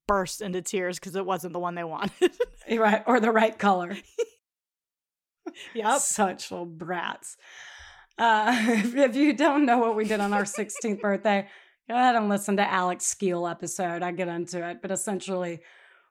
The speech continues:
Speaker 2: we made our dad stay at the D M V all damn day because it was raining and we couldn't get our license, and we just sat there sobbing,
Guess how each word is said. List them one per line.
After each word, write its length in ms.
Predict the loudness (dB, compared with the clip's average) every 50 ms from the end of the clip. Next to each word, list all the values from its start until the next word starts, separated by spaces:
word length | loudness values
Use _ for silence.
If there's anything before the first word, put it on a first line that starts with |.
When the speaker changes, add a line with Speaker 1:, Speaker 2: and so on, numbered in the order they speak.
| _
Speaker 2:
we 160 | -2 2 2
made 240 | 2 4 2 2 2
our 140 | 2 0 0
dad 320 | 0 0 0 0 -2 -4
stay 460 | -6 -6 -2 -2 -2 -2 -2 -4 -6 -6
at 180 | -6 -6 -4
the 80 | -4 -4
D 180 | -2 -2 -2
M 160 | -2 -2 -4 -4
V 200 | -2 -2 -2 -2
all 300 | 0 0 0 0 -2 -4
damn 420 | -4 -2 -2 -2 0 0 -2 -2
day 240 | -2 -4 -4 -4 -6
because 260 | -6 -6 -6 -4 -4
it 20 |
was 140 | -4 -8 -6
raining 540 | -4 -2 0 0 2 0 0 0 -2 -4 -6 -10 -16 -18 -14 -6
and 80 | -2 0
we 100 | 0 0
couldn't 420 | -2 -2 0 0 0 0 0 0
get 120 | 2 4 4
our 140 | 4 4
license, 480 | 4 2 2 0 0 0 0 -2 -2 0
and 80 | 0 0
we 80 | 0
just 200 | 0 -2 -4 -2
sat 220 | -2 -4 -4 -4 -4
there 120 | -6 -6
sobbing, 880 | -4 -4 -4 -2 0 0 2 2 2 2 0 0 0 0 -2 -2 -4